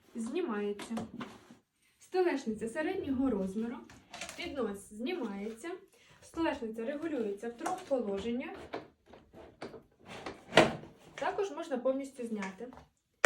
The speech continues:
На сидінні присутній обмежувач від сповзання. Даний стільчик досить стійкий, має металеві ніжки, прорезинову основу,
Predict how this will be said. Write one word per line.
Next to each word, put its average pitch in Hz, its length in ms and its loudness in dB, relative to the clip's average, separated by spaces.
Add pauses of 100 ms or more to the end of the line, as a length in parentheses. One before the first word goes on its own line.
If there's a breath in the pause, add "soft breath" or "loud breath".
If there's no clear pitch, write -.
(760)
На 262 120 -2
сидінні 269 380 -2
присутній 339 640 -4
обмежувач 294 600 0
від 254 140 -6
сповзання. 208 520 -4 (360)
Даний 302 260 -4
стільчик 330 500 -6
досить 311 400 -4
стійкий, 254 680 -8 (160 loud breath)
має 339 320 -2
металеві 269 540 -2
ніжки, 208 520 -4 (260 loud breath)
прорезинову 277 760 2
основу, 240 760 -2